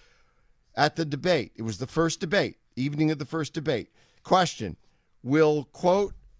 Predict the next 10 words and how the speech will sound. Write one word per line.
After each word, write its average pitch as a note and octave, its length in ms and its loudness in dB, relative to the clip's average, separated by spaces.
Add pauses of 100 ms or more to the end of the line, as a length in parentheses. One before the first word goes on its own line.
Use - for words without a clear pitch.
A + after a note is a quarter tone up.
(120)
"conservative," D3+ 1000 0 (120)
end A#2+ 240 0
quote, A#2 400 -2 (480)
finally G3 680 2
emerge C#3+ 880 0 (540)
as D3 240 4
a C#3 140 0
factor D#3 600 -2
of F#3+ 140 0
influence, B2 720 0